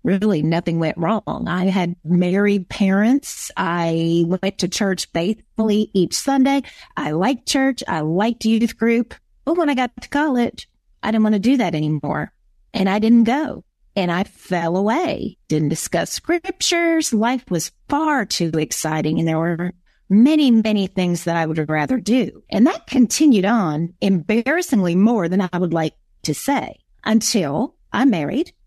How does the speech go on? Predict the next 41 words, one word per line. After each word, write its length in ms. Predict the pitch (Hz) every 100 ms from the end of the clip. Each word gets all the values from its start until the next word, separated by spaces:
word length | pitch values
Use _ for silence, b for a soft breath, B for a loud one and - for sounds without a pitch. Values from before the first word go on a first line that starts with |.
| -
and 180 | 208 208
I 100 | 214
thought, 320 | 185 151 -
"I 120 | 180
need 180 | 180 165
to 60 | 180
take 280 | - 160 -
my 100 | 175
husband 400 | 170 156 151 151
to 80 | -
church." 600 | 202 175 117 - - - _ _ -
And 160 | 180 170
so 320 | 196 175 -
I 240 | 175 185 214
went 420 | 175 170 180 -
to 180 | - 175
our 160 | 170 - -
local 400 | 160 151 180 208
church 320 | - 196 -
with 140 | 175 208
my 120 | 214
husband. 480 | 196 185 214 208 190
I 40 |
was 100 | 208
pleased 480 | - 180 190 196 -
to 80 | 190
show 280 | - 175
him 180 | 185 214
off 340 | 180 185 190 190
and 120 | 170
we're 160 | 208
singing. 920 | 233 - 196 202 202 202 196 196 214 b b b b -
And 100 | 208
the 60 |
next 280 | 220 294 -
thing 180 | 247 220
you 100 | 196
know, 420 | 208 269 240 202 -
my 140 | - 214
husband's 420 | 247 220 220 214
going, 480 | 208 214 190 180